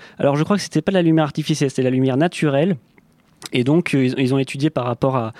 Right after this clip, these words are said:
à l'évolution, au final, au fil des années, en fonction des différentes espèces, comment les tailles de ces yeux évoluaient en fonction de la, de la soumission à la lumière. Donc, c'était par rapport, je crois, euh,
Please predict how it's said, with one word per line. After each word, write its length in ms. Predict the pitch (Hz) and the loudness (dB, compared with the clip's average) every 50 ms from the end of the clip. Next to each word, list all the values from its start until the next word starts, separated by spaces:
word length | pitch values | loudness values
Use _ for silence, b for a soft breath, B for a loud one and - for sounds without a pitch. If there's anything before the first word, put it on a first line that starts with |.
| B B B B | B B B B
à 80 | B 120 | B 0
l'évolution, 540 | 117 117 117 117 120 120 110 - - 175 180 | 2 2 4 4 2 2 2 2 2 2 2
au 40 | |
final, 300 | 170 - - 151 156 156 | 2 2 2 2 2 4
au 60 | 143 127 | 2 2
fil 180 | - - 135 | 0 0 0
des 180 | 127 127 117 123 | 0 0 0 0
années, 280 | 120 120 135 156 160 | 2 2 2 2 2
en 80 | 151 127 | 2 0
fonction 240 | - 120 - - 123 | -2 -4 -2 0 0
des 100 | 123 117 | 0 0
différentes 420 | 117 117 - 131 127 123 120 110 120 | -4 -4 -2 -2 0 0 0 -2 -2
espèces, 360 | 120 - - 151 160 170 - | -4 -2 -2 -2 -2 -2 0
comment 380 | - 143 135 139 143 147 143 | -2 0 0 2 2 2 2
les 140 | 135 127 120 | 2 2 0
tailles 220 | - - 147 147 147 | 0 0 0 0 0
de 80 | 131 | 0
ces 280 | 120 - - 120 117 127 | -2 0 0 0 2 2
yeux 100 | 135 139 | 2 2
évoluaient 420 | 135 120 123 120 117 117 135 160 | 2 2 2 2 2 4 4 4
en 120 | 165 151 127 | 2 2 0
fonction 300 | - 117 - - 147 147 | -2 -6 -4 -2 -2 0
de 80 | 135 127 | 0 0
la, 240 | 123 117 110 113 | 0 0 0 -2
de 40 | 110 B B B B B B B B | -4 B B B B B B B B
la 120 | B 123 120 | B -2 0
soumission 340 | - - 143 131 - 143 | 0 0 0 0 2 2
à 80 | 135 131 | 2 2
la 40 | 131 | 2
lumière. 300 | 127 120 127 143 160 165 | 2 2 2 2 2 2
Donc, 120 | 147 - | 0 -2
c'était 180 | - 120 - 123 | -2 -4 -4 -4
par 160 | - 123 113 | -4 -4 -4
rapport, 400 | 117 117 110 - 135 135 135 131 | -4 -4 -4 -2 -2 0 0 0
je 100 | 123 120 | -2 -2
crois, 260 | 107 - - 131 127 | -4 -4 -2 -2 0
euh, 160 | 127 123 113 | 0 0 -2